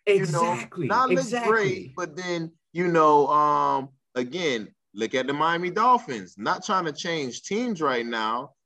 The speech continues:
Speaker 2: but you can go ahead and have five hundred yards on the Dolphins, and you're not gonna be able to score the way you wanna score.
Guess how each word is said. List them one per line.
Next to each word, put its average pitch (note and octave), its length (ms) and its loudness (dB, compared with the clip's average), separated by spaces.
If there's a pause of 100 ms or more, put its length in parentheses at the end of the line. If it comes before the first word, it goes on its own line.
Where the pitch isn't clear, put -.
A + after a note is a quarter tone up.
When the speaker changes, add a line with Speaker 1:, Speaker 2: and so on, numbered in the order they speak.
(140)
Speaker 2:
but A3 240 0 (280)
you B3+ 180 -2
can C#4+ 200 -8
go B3 200 2
ahead A#3 240 2
and G3 140 -4
have G3+ 240 -4
five G3+ 280 0
hundred G3 260 -8
yards F#3 340 -2
on E3 120 -6
the D3+ 80 -10
Dolphins, D3+ 640 -2 (280)
and D#3 240 -6
you're C3+ 120 0
not D#3 280 2
gonna D3+ 160 -2
be C#3 180 -2
able A#2 120 0
to G2+ 80 -6
score C#3 800 0 (200)
the A#2 60 -14
way A#2 160 0
you G#2 160 0
wanna A#2 360 -4
score. D#2 560 -10